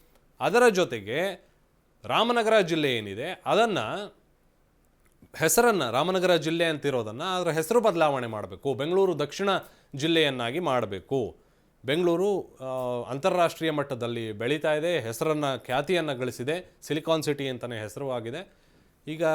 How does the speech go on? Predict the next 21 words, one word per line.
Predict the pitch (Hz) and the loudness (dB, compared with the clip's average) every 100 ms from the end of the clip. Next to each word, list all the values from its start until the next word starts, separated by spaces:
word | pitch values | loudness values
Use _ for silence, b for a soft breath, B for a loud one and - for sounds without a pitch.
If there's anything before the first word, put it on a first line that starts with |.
| 156 151 147 | 2 2 -2
ಪಕ್ಕದಲ್ಲೇ | 135 151 185 196 190 | -4 -4 0 2 2
ಇರ್ತಕ್ಕಂಥ | 180 160 165 160 | 0 -2 -6 -4
ರಾಮನಗರ | 156 151 151 143 135 | -2 -2 -2 -2 -4
ಜಿಲ್ಲೆಗೆ | 123 113 113 165 | -4 -8 -8 -6
ರಾಮನಗರ | 165 175 156 147 | -6 -6 -6 -6
ಅಂತ | 135 120 | -8 -8
ಹೇಳಿ | 117 104 | -8 -8
ಹಾಕಿದ್ರು. | 92 151 180 | -10 -10 -4
ರಾಮನಗರ | 190 208 202 202 | 0 2 2 4
ಒಂದು | 196 175 | 2 2
ಜಿಲ್ಲಾ | 160 175 | 2 2
ಕೇಂದ್ರವಾಗಿರ್ಲಿ, | 170 160 143 123 107 98 104 180 | 2 -2 -2 -4 -4 -6 -6 -6
ಅದನ್ನ | 147 151 160 | -6 -8 -8
ಬೆಂಗಳೂರು | 170 156 165 165 156 | -6 -6 -4 -4 -4
ದಕ್ಷಿಣ | 151 - 165 139 b b - | -6 -2 -4 -4 b b -4
ಜಿಲ್ಲೆ | 151 170 143 | -2 0 0
ಅಂಥೇಳಿ | 120 131 185 220 b - | -2 -4 -4 -6 b 2
ಮರುನಾಮಕರಣ | 180 254 247 226 208 185 170 165 | 6 6 6 4 2 2 4 2
ಮಾಡ್ತೀವಿ | 147 143 139 123 110 127 107 85 | 2 2 0 -2 -2 -2 -4 -8
ಅಂಥೇಳಿ | 110 113 98 92 131 208 180 _ _ _ _ _ _ - | -14 -14 -12 -10 -8 -10 -12 _ _ _ _ _ _ 0
ಹೇಳ್ಕೊಂಡಿದ್ದಾರೆ. | 214 190 127 101 87 85 82 | 2 2 -2 -6 -12 -16 -16